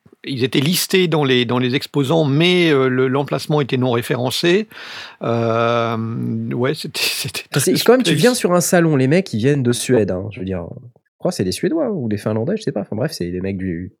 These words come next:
Speaker 2: pays s-, scandinave, là. Ils viennent faire tout ce trajet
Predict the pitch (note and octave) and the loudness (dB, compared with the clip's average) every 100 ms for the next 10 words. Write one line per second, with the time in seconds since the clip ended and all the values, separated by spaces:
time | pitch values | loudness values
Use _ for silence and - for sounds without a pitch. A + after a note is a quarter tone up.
0 | - F#2 F#2+ - - - - A#2 - - | -6 -4 -2 -4 -8 -10 -12 -14 -18 -10
1 | F#2 F#2 F3 C4+ A#3+ A#3+ _ _ - - | -6 -2 0 0 -2 -4 _ _ -20 -20
2 | - - - _ _ F3+ F3+ F#3 F#3+ E3+ | -20 -20 -20 _ _ 0 4 4 4 4
3 | D#3 C#3 - - F4 E4 - E3+ A3+ A3 | 0 0 -4 -2 4 4 2 -2 2 6
4 | G#3 B3 - | 6 4 0